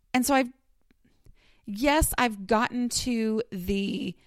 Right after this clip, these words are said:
shelf and I'm able to do with it what I need to do, but I have a pile of stuff on the floor. And so the room, the, the actual space that it was in is not really decluttered.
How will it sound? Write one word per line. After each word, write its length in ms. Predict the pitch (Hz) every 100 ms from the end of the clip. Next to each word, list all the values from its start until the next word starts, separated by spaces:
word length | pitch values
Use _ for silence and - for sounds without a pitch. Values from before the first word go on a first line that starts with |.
| _ _ _ _ _ _ _ _
shelf 880 | - - 349 - 151 277 - - _ _ _ _ _ _ _ _ _ _ _ _ _
and 140 | 233 226
I'm 140 | 214
able 280 | 226 220 220
to 80 | 196
do 200 | 202 226
with 160 | 262
it 120 | 226
what 120 | 202 185
I 60 |
need 160 | 185 180
to 100 | 175
do, 280 | - 330 277
but 120 | 247
I 40 |
have 200 | 240 233
a 60 | 226
pile 400 | - - 208 -
of 100 | 190
stuff 240 | - 175
on 100 | 180
the 80 | 170
floor. 540 | - - 349 262 202 - - -
And 120 | 226
so 120 | 233
the 120 | 208
room, 600 | 190 202 285 320 277 247 -
the, 260 | 190 202 202
the 260 | 208 214 -
actual 480 | 254 - - 226 190
space 520 | - - 240 269 285
that 220 | - 214
it 120 | 202
was 220 | 202 185 190
in 260 | - 370
is 160 | - -
not 240 | 247 -
really 240 | 269 262 196
decluttered. 680 | 208 - - 440 175 -